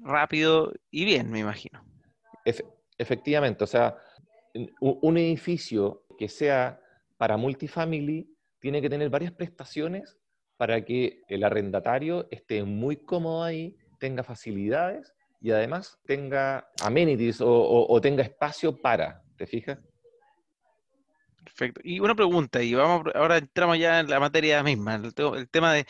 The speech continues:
Speaker 1: cómo aprender, cómo enseñarle a los pequeños inversionistas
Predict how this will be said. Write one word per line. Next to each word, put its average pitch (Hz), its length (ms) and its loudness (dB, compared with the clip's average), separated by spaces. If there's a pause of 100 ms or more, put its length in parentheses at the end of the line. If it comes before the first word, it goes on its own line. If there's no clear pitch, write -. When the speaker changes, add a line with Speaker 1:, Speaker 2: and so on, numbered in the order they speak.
(360)
Speaker 1:
cómo 165 160 2
aprender, 170 600 2 (360)
cómo 147 160 0
enseñarle 160 400 0
a 175 60 2
los 170 120 -2
pequeños 175 260 -2
inversionistas 170 720 -2